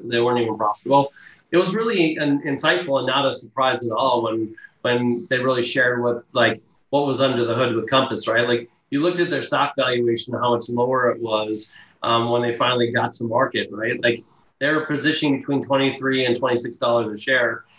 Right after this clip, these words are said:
and then had to downgrade their stock value. And it's not a surprise because, again, once investors really understood that this is a real estate company, they're gonna downgrade it to, like, where it's more appropriate. And then,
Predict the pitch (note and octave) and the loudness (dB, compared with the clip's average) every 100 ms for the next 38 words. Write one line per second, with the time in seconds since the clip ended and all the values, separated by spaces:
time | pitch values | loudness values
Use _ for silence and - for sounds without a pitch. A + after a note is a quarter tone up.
0 | _ - A#2+ B2+ B2+ C3 B2 A#2+ A#2+ B2+ | _ -4 0 2 2 2 0 -2 0 0
1 | B2 B2 A#2+ A#2+ A#2 - - G#2+ - D3 | -2 -2 2 2 0 -4 -4 -2 0 0
2 | D3 B2 G#2+ A2 C3 C3 - _ - E3+ | 0 -2 0 0 0 -4 -12 _ -4 -2
3 | F3+ F#3 F#3 F3+ - D#3+ G#3+ C3 A#2+ B2+ | 0 -2 -2 -6 -2 0 0 -2 -4 0
4 | C3+ C3+ F3+ D3 A#2+ - _ _ _ D3 | 0 2 0 0 -2 -8 _ _ _ 0
5 | F#3+ F#3 F3 D#3+ E3 D#3+ D3 B2 C#3 D3 | 2 0 0 0 0 0 0 0 0 0
6 | D3 C3+ B2+ - F3 D3+ A#2+ A#2 C#3+ - | 2 0 -2 -2 0 0 0 0 -2 -4
7 | A#2+ A#2+ D#3 D#3+ - A#2+ - F2+ G2+ G#2+ | -4 0 2 2 0 -2 -2 -6 -4 -2
8 | B2+ - _ _ _ - B2+ D3+ F#3 G#3+ | -2 -2 _ _ _ -16 -2 2 2 2
9 | F#3 D#3 D#3 D#3+ C#3 C3+ C3+ - C3+ C3 | 0 0 0 0 0 0 -2 -2 0 0
10 | B2+ A#2+ B2 A#2+ - _ _ - C3+ C3+ | 0 0 -2 -2 -6 _ _ 2 2 4
11 | C3 B2 B2 E3 - B2 G#2+ A2+ C3 C3 | 0 -2 0 0 0 0 -2 0 2 2
12 | A#2+ | 0